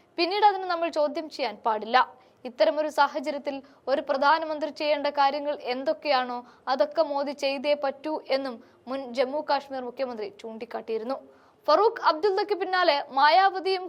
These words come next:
കോൺഗ്രസിനെ വിമർശിച്ച് രംഗത്ത് വന്നിട്ടുണ്ട്. ഭീകരവാദത്തിനെതിരായ പോരാട്ടത്തിൽ രാജ്യത്തെ എല്ലാ പാർട്ടികളും ഒറ്റക്കെട്ടായി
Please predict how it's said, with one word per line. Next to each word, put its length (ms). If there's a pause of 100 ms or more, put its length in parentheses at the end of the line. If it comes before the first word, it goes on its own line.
കോൺഗ്രസിനെ 540
വിമർശിച്ച് 420 (260)
രംഗത്ത് 360
വന്നിട്ടുണ്ട്. 420 (560)
ഭീകരവാദത്തിനെതിരായ 1120 (120)
പോരാട്ടത്തിൽ 560 (520)
രാജ്യത്തെ 380 (180)
എല്ലാ 180 (180)
പാർട്ടികളും 500 (220)
ഒറ്റക്കെട്ടായി 680